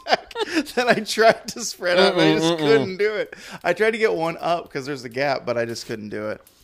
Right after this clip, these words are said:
Speaker 2: What was
Speaker 1: So.
Speaker 2: the, did you have any weird, uh, or, like, unorthodox Christmas decorations when you were a kid that you remember that you don't see, like, anymore?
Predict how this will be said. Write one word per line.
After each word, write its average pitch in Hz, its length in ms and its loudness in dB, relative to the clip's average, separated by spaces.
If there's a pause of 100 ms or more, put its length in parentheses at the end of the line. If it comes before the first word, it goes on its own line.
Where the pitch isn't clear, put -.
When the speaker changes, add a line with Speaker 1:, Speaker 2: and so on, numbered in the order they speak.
(320)
Speaker 2:
What 160 140 2
was 165 120 -8
Speaker 1:
So. 208 60 -6
Speaker 2:
the, 185 200 4
did 156 180 -8
you 226 80 -2
have 247 140 -2
any 233 120 -2
weird, 131 840 -2 (280)
uh, 113 200 4
or, 113 260 0
like, 113 500 -2 (720)
unorthodox 135 680 2
Christmas 127 360 -6
decorations 113 680 -4
when 113 160 -8
you 113 140 -6
were 110 160 -2
a 101 40 -4
kid 117 540 -2 (420)
that 120 140 -4
you 120 160 -4
remember 113 720 0
that 107 280 -4
you 113 140 -8
don't 113 240 -6
see, 117 480 -6
like, 107 260 -4
anymore? 117 640 -4